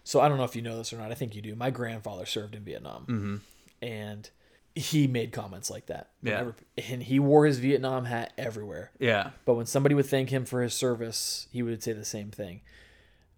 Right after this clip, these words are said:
Speaker 1: And he never came out and told me the reason why. But I think it's because he, he had a very hard job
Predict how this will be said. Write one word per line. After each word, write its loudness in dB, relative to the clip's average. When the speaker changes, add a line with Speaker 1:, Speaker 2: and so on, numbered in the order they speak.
Speaker 1:
And -8
he -2
never 2
came 0
out 2
and -10
told 2
me -6
the -8
reason -8
why. -8
But 4
I 4
think 0
it's 0
because 2
he, 4
he 4
had 10
a 0
very -6
hard -6
job -6